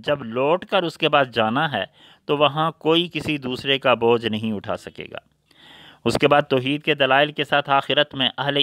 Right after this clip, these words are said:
ईमान और अहले कुफ्र के फ़र्क को बयान किया और मुख्तलिफ मिसालों से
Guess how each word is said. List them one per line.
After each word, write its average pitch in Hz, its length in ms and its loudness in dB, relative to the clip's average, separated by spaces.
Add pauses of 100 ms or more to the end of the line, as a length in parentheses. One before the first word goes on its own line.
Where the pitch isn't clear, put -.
ईमान 135 400 -2
और 135 120 0
अहले 135 280 0
कुफ्र 139 300 -8
के 135 160 -4
फ़र्क 135 320 -4
को 120 120 -2
बयान 98 280 -4
किया - 300 -14 (560)
और 151 140 6
मुख्तलिफ 170 640 -2 (460)
मिसालों 139 540 2
से 147 180 0